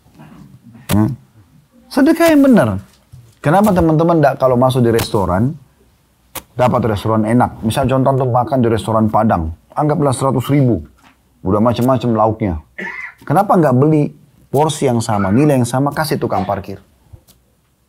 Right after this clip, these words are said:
Jangan bekas, gitu. Kasih dia porsi seperti kita. Pernah nggak lakukan teman-teman, kita beli satu baju, kita suka, beli baju yang sama, sedekahin ke orang. Nilai yang sama. Coba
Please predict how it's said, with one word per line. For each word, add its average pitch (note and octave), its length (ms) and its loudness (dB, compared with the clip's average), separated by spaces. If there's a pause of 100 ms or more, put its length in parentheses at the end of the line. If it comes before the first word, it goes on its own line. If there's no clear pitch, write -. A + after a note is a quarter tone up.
(400)
Jangan D4+ 320 0
bekas, - 400 -2
gitu. F#2+ 160 -14 (260)
Kasih - 240 -6
dia B2 160 0 (220)
porsi E3 260 0
seperti A#2+ 400 -2
kita. - 100 -10 (1000)
Pernah G3+ 160 2
nggak E3 240 2
lakukan D3+ 240 0
teman-teman, C3 480 2
kita B2 160 0
beli B2+ 160 2
satu B2 240 -2
baju, A2+ 320 2
kita C3 240 -4
suka, - 400 -6
beli E3 320 2
baju D#3 240 2
yang C3+ 160 0
sama, E3+ 240 -2
sedekahin C3 480 -4
ke G2 80 -4
orang. - 160 -8 (880)
Nilai E3+ 320 2
yang B2 80 0
sama. G#2 320 -6 (960)
Coba G3+ 320 0